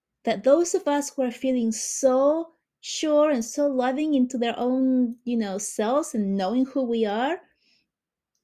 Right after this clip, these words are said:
it's those other people who are not and who are changing and who are opening our awareness to expansion,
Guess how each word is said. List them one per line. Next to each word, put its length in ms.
it's 160
those 300
other 380
people 500
who 220
are 180
not 440
and 140
who 200
are 80
changing 600
and 140
who 180
are 220
opening 580
our 280
awareness 840
to 140
expansion, 1160